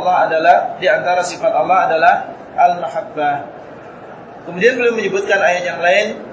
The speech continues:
yaitu firman Allah, "Fasawfa ya'tillahu biqaumin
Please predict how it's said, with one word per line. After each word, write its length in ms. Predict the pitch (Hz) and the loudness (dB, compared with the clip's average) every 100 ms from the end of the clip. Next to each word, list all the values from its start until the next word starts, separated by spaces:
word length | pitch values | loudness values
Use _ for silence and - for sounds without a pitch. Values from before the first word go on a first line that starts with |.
| - - - | -16 -18 -12
yaitu 320 | - 180 190 | -6 -4 -4
firman 320 | 190 170 165 165 | -4 -4 -2 2
Allah, 560 | 180 190 190 190 - - - - | 2 2 -2 -4 -10 -14 -16 -12
"Fasawfa 560 | - 170 208 220 208 196 | -4 0 2 0 2 2
ya'tillahu 1040 | 185 165 170 170 170 180 190 190 190 185 - - 170 | 4 2 0 -6 -6 -2 -2 -2 -4 -6 -8 -10 -8
biqaumin 800 | 165 175 196 185 175 208 233 | -4 -2 0 0 0 0 -2